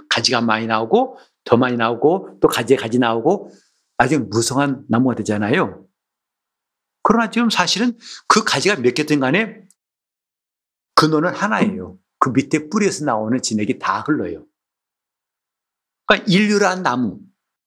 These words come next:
아담이란 나무로 생각하시면 되겠습니다. 오늘 저 여러분 다 각각의 인격이에요. 서로 독립적이지요. 그러나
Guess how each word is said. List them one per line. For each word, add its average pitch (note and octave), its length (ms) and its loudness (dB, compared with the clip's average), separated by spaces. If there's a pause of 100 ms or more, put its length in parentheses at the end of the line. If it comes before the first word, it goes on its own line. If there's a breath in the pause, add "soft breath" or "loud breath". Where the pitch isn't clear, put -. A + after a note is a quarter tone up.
(420)
아담이란 F#3+ 520 2
나무로 D#3 240 -2
생각하시면 C3 520 0
되겠습니다. G2+ 840 -2 (340)
오늘 G#3 180 4
저 F3+ 180 2
여러분 G3 260 -2
다 - 140 0
각각의 E3 500 0
인격이에요. A#2+ 640 0 (1120)
서로 A3+ 200 2 (360)
독립적이지요. C3 840 0 (300)
그러나 C#3 560 0